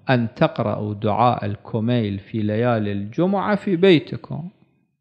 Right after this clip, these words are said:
يمكن أن تكون لكم حالة معينة،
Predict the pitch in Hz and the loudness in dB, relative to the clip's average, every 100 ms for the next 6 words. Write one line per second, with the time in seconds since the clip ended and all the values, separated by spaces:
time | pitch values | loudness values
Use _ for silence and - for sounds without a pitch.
0 | _ _ _ - 202 226 - 151 123 117 | _ _ _ 2 4 6 2 -2 -2 -4
1 | - 113 165 135 120 - 117 110 - 151 | -4 -4 -2 0 0 -2 -6 -8 0 2
2 | 180 175 160 98 117 107 101 - - - | 4 2 0 0 0 -2 -6 -12 -16 -18